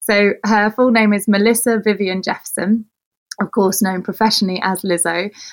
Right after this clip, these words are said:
and she's an American singer, a rapper, a songwriter, and a flautist. So she plays the flute as well, which we're gonna hear a little bit of in a moment. She was born in Detroit, Michigan, and she moved to Texas, where she, that's where she began performing before actually moving to Minneapolis, which is where she began her recording career.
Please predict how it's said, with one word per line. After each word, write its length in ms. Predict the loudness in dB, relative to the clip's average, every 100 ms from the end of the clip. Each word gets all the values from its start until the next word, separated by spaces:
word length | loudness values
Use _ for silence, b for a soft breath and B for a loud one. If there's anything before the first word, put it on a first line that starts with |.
| B
and 160 | 2
she's 160 | 4 4
an 80 | 4
American 500 | 4 4 4 2 0
singer, 380 | 0 -4 -4 -4
a 80 | -2
rapper, 460 | -2 0 -2 -2
a 60 | -4
songwriter, 760 | -4 0 2 2 0 0 0 0 0
and 180 | 2 2
a 40 |
flautist. 540 | 4 4 4 -2 -2
So 140 | -2 -2
she 160 | -2
plays 300 | 2 4 4
the 80 | 0
flute 400 | -2 -2 -2 -6
as 140 | -6 0
well, 240 | 2 2
which 160 | 0 -2
we're 80 | -2
gonna 160 | 0
hear 160 | 2 4
a 60 | 4
little 260 | 2 -2
bit 140 | -4 -2
of 260 | -2 -2 -4
in 120 | -4
a 60 | -2
moment. 540 | -2 -4 -8 -10 -10 B B B B
She 120 | 2
was 120 | 2
born 360 | 4 4 6 4
in 260 | 4 2
Detroit, 440 | 2 0 0 0 0
Michigan, 480 | -4 -4 -4 -2 -2
and 100 | -4
she 160 | -4
moved 220 | -4 -4 -6
to 80 |
Texas, 560 | -6 -6 -6 -4 -4 -4
where 180 | -4 -4
she, 280 | -4 -6 -4
that's 220 | -4 -2
where 80 | -6
she 140 | -6
began 340 | -6 -2 -2 -4
performing 560 | -8 -4 -4 -4 -10 -14 B B
before 560 | -8 -2 2 4 4 2
actually 340 | -2 -2 -2
moving 300 | -2 -2 -4
to 100 | -6
Minneapolis, 640 | -4 -2 -4 -6 -8 -6 -8
which 160 | -8 -6
is 100 | -4
where 140 | -4
she 160 | -4 -8
began 320 | -6 -6 -6
her 240 | -6 -6 -6
recording 440 | -8 -6 -6 -8
career. 360 | -10 -6 -6